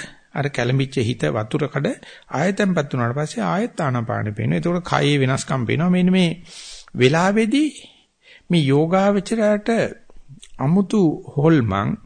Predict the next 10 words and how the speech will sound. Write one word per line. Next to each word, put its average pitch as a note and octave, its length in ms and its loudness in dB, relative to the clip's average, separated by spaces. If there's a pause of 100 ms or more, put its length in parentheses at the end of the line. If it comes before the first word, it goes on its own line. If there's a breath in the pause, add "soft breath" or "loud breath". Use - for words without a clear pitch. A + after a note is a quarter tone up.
භූත, E3 400 0 (640 soft breath)
අඩහීන, C#3 600 2 (720)
අ, E3 100 -2 (140)
කම්පන E3+ 460 0
චංචල E3+ 440 -2
දැනෙනවා. A#2 600 0 (1120)
ඒක B2+ 160 0
සරුවච්චන් B2 600 0
වහන්සේගේ, C#3+ 760 2 (520 loud breath)
අ, B2 80 -4